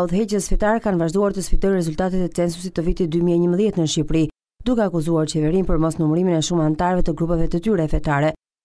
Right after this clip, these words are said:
Raporti gjithashtu përmend pjesëmarrjen e udhëheqësve të pesë feve në meshën që drejtoi Papa Francesku në Tiranë gjatë vizitës së tij në shtator të vitit të kaluar. Në kapitullin për Kosovën, në raport përmendet kufizimi i kërkesës së një kishe evangjeliste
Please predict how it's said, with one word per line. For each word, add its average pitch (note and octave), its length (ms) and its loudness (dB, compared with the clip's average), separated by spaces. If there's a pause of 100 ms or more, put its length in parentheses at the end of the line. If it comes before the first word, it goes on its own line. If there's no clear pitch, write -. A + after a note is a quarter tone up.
(160)
Raporti D#3+ 480 0
gjithashtu E3 320 -2
përmend E3+ 320 0
pjesëmarrjen E3+ 460 0
e E3+ 40 0
udhëheqësve E3+ 360 -2
të D#3 100 -4
pesë F3 240 -2
feve E3+ 240 2
në D#3+ 80 2
meshën E3 300 -2
që D#3 80 -4
drejtoi D#3+ 260 -2
Papa D#3 240 0
Francesku F3 640 -2
në D#3+ 140 0
Tiranë E3+ 340 0 (400)
gjatë D#3+ 200 2
vizitës F3+ 340 0
së F3+ 100 -4
tij G#3 240 0
në G3 140 0
shtator F#3+ 340 -2
të F#3 120 -4
vitit D3+ 240 0
të D3+ 100 -4
kaluar. C#3 380 -2 (440)
Në F3+ 160 2
kapitullin C4+ 480 0
për A3+ 160 0
Kosovën, A#3 400 2
në D3+ 80 2
raport F3+ 320 0
përmendet F3+ 320 0
kufizimi E3+ 480 0
i F3 80 -2
kërkesës F3+ 400 -2
së E3+ 80 0
një E3 160 0
kishe F3+ 240 0
evangjeliste E3 640 0